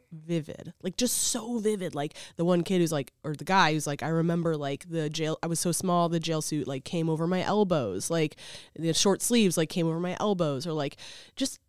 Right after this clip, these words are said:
I don't know, like, the, the memories were so vivid, and that was unbelievable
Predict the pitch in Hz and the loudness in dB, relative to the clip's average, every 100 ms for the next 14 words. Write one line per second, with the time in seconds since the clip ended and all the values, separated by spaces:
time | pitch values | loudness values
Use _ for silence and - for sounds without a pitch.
0 | _ _ _ - 370 349 220 247 214 202 | _ _ _ 2 4 6 4 2 2 0
1 | 185 208 185 185 208 247 262 226 190 - | 0 0 2 2 2 2 0 0 -2 0
2 | - 170 160 139 139 123 151 196 208 214 | 2 2 2 -2 -4 -4 -2 -2 0 -2
3 | - 170 165 160 156 - 170 165 175 208 | -4 -2 0 2 0 -4 -8 -2 2 2
4 | 175 165 151 - 175 202 175 151 165 170 | 2 0 -2 -6 -2 0 0 -2 -4 -4
5 | 156 139 131 131 | -4 -4 -2 -4